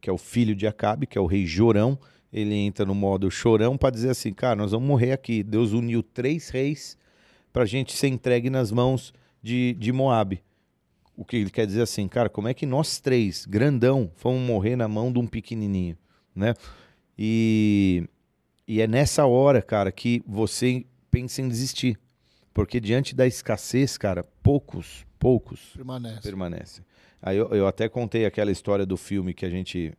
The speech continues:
Speaker 1: que a gente viu,
Speaker 2: Uhum.
Speaker 1: é, que foi demais esse filme. Eu me amarro em história, né? E ele conta a história da nação de Israel agora em setenta e três, durante a Guerra de Yom Kippur. E, e, e como que foi a rendição de
Speaker 2: Guerra dos
Speaker 1: Egito.
Speaker 2: Seis Dias, né?
Speaker 1: Não.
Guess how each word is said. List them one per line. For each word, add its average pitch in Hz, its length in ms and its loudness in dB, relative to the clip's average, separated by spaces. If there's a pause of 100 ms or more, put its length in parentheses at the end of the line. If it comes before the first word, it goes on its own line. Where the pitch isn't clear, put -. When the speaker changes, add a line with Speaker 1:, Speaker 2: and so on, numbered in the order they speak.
Speaker 1:
que - 80 -12
a 82 40 -2
gente 87 260 -6
viu, 120 320 2
Speaker 2:
Uhum. 135 180 -12 (440)
Speaker 1:
é, 90 720 -4
que - 120 -14
foi 95 200 -6
demais 95 560 0
esse - 160 -10
filme. 82 260 -10
Eu 104 220 0
me 90 180 -4
amarro 87 380 -2
em 87 80 -4
história, 95 460 -2
né? 101 160 -4 (480)
E 92 100 -8
ele 92 140 -4
conta 101 300 -4
a - 20 0
história 95 460 -4
da 95 120 -2
nação 95 320 -4
de 90 80 -8
Israel 92 320 -2
agora 95 320 -2
em 92 40 -6
setenta 98 440 -8
e 107 60 -2
três, 104 320 -4
durante 104 340 -2
a 98 40 -6
Guerra 95 240 -4
de 101 100 -4
Yom 101 120 -2
Kippur. 95 400 -10 (600)
E, 98 960 -2
e, 95 40 -8
e 90 40 -8 (100)
como 147 360 -2
que - 160 -8
foi 117 420 -4
a 107 40 -2
rendição 107 640 -4
de 101 140 -6
Speaker 2:
Guerra 101 160 0
dos 104 80 -12
Speaker 1:
Egito. - 120 -8
Speaker 2:
Seis 117 160 2
Dias, 107 360 0
né? 123 100 -2 (560)
Speaker 1:
Não. 104 320 -4